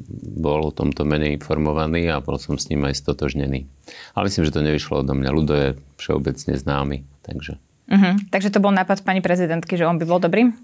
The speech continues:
Speaker 1: Alebo jej to niekto poradil, ale myslím, že ona tiež Ľuda poznala.
Speaker 2: Mhm, no však to samozrejme. Aký je pán Odor človek?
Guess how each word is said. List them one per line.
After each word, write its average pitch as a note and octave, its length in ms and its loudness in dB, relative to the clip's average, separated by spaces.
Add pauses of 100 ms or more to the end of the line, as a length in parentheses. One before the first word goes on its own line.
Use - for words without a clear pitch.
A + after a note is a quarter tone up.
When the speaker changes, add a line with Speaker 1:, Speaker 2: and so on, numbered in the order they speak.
Speaker 1:
Alebo G#2 320 2
jej G2 160 2
to F#2 80 0
niekto F2+ 240 0
poradil, F#2+ 480 2
ale D#2 160 2
myslím, D#2+ 240 0
že C#2+ 160 2
ona C#2 240 0 (160)
tiež - 480 -4
Ľuda C#2+ 260 -2
poznala. C2+ 480 -2 (220)
Speaker 2:
Mhm, G#3 400 4
no G#3 80 4
však F3+ 240 -2
to - 20 -8
samozrejme. F3+ 640 2 (240)
Aký E4 320 2
je - 0 -
pán F3+ 160 0
Odor F3 260 0
človek? D#3 540 0